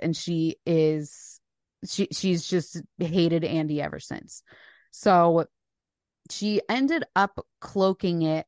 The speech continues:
in this unionization thing, which is a great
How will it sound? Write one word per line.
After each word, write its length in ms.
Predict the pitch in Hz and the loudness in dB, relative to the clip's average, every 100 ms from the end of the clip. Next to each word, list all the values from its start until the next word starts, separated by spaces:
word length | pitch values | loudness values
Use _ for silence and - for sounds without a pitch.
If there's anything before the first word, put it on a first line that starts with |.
| - | -4
in 220 | 170 165 | -4 -2
this 280 | 160 147 160 | -6 -6 -10
unionization 1040 | 151 180 180 165 160 170 311 320 - 147 | -8 -4 -2 -2 -2 2 2 4 2 0
thing, 320 | - 90 50 - - - _ - | 0 -6 -8 -18 -20 -20 _ -4
which 540 | 170 185 185 - - - | 4 4 2 -10 -4 -2
is 180 | 180 | 0
a 60 | 170 | -2
great 600 | 170 160 147 165 196 | -4 -6 -2 -2 -2